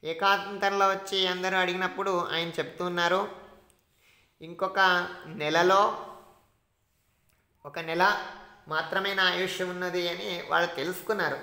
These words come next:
వాళ్ళు చెబుతూ ఉన్నారు, "ఇంకొక నెలలో ఆ వైద్యం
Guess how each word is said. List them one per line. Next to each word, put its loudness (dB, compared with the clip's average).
వాళ్ళు 4
చెబుతూ -2
ఉన్నారు, 0
"ఇంకొక -6
నెలలో 2
ఆ -8
వైద్యం -4